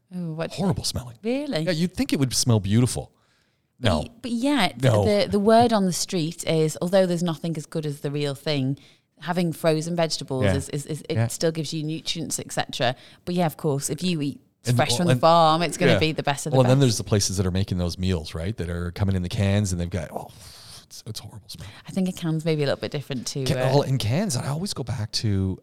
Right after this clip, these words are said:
Speaker 2: the, a, a program, The Nature of Things, Doctor David Suzuki, years ago. It's gotta be at least thirty years ago, twenty-five for sure. And he did a show on plastics.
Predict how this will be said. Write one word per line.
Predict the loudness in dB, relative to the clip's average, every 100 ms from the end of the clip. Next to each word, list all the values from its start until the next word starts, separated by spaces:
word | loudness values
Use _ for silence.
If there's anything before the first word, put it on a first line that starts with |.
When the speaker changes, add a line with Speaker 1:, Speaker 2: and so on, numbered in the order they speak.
| -8
Speaker 2:
the, | -8
a, | -6 -8 -8
a | -14
program, | -6 -4 -2 -2
The | -2
Nature | -4 -4 -6
of |
Things, | -6 -4 -4 -4 -8 -8
Doctor | -8 -6
David | -4 -4 -4
Suzuki, | -4 -4 -4 -4 -8 -10 _
years | -10 -2 -2 -2
ago. |
It's | -6
gotta | -6 -6
be | -6
at |
least | -6 -6
thirty | -4 -4
years | -4 -6
ago, | -8 -10 -10
twenty-five | -8 -8 -8 -12
for | -12
sure. | -14 -16 _ _ _ _ _ _
And | 2 6 6 4
he | 2 2
did | 2
a | 0
show | 0 0 0 2 0 -4 -10 _
on | -4 -2 0 -2 -4 -12 _
plastics. | _ -14 -14 -14 -16